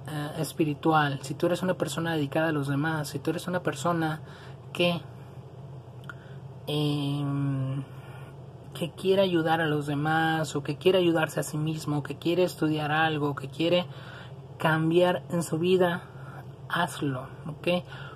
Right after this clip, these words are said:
Florece, no te detengas porque los demás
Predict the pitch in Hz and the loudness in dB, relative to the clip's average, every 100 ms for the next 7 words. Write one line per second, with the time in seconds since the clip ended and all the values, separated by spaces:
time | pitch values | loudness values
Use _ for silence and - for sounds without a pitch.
0 | - - 170 165 175 175 180 180 202 226 | -14 0 4 6 6 4 2 0 6 6
1 | 208 - 214 214 165 147 - - 170 160 | 8 4 4 4 2 0 -4 0 2 4
2 | 170 160 156 160 165 185 185 - - - | 6 6 4 2 4 6 6 2 -8 -10